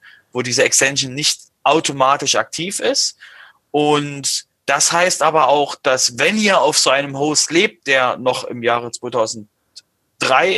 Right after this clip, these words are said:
ist, ähm, und ihr die json-Extension dann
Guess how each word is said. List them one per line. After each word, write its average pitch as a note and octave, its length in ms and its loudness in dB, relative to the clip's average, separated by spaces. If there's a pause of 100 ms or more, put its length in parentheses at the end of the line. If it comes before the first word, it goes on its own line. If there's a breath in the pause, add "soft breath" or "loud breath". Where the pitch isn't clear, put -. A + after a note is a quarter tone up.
ist, - 300 -4 (420 loud breath)
ähm, C3 520 0
und C3+ 280 -2
ihr C#3+ 100 0
die C3 100 -4
json-Extension D3 840 0
dann C3 340 -4